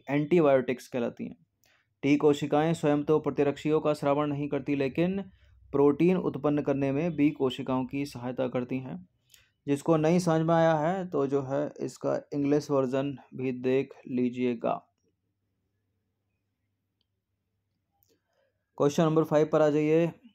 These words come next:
परासूक्ष्म कण यानी नैनो पार्टिकल्स के संदर्भ में विचार करना है। देखिए, ये पर्यावरण में प्राकृतिक रूप से बड़ी मात्रा में पाए जाते हैं, ये प्रकृति में मौजूद हैं और मानवीय गतिविधियों के परिणाम स्वरूप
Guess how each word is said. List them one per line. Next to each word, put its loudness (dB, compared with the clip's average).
परासूक्ष्म 2
कण 2
यानी 2
नैनो 2
पार्टिकल्स 0
के 0
संदर्भ -2
में -2
विचार -2
करना -4
है। -10
देखिए, 4
ये 6
पर्यावरण 2
में 0
प्राकृतिक 0
रूप 0
से -2
बड़ी 2
मात्रा -2
में -2
पाए 2
जाते -4
हैं, -10
ये 4
प्रकृति 0
में 2
मौजूद 0
हैं -4
और -2
मानवीय 0
गतिविधियों -2
के -2
परिणाम -2
स्वरूप -4